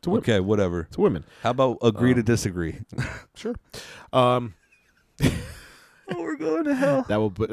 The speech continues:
Speaker 1: will forever be the, the disagreement of, of our show. <laughs> It will be that.
Speaker 2: Ugh, the disagreement
Speaker 1: We've
Speaker 2: of
Speaker 1: had,
Speaker 2: the,
Speaker 1: so
Speaker 2: of the
Speaker 1: we,
Speaker 2: generation.
Speaker 1: we've had two women now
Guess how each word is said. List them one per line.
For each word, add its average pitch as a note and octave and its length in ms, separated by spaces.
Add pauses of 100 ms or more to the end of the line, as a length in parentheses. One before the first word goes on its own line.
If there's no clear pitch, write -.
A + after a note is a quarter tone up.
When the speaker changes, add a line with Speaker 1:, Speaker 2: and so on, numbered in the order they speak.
(100)
Speaker 1:
will G2 280
forever F#2 320
be E2+ 140
the, E2 240 (120)
the G2 80
disagreement E2 440
of, E2 300
of F2+ 160
our F2 180
show. D#2+ 380
<laughs> - 40 (260)
It - 160
will F3+ 200
be A#2 200
that. E2+ 240 (140)
Speaker 2:
Ugh, B1 640
the B2+ 140
disagreement B2+ 600
Speaker 1:
We've C#3 80
Speaker 2:
of C#3 60
Speaker 1:
had, C#3 200
Speaker 2:
the, - 80
Speaker 1:
so - 160
Speaker 2:
of C3+ 60
the A2 80
Speaker 1:
we, - 40
Speaker 2:
generation. G#2 460
Speaker 1:
we've C#3+ 120
had D3 200
two - 160
women G2+ 260
now C2 240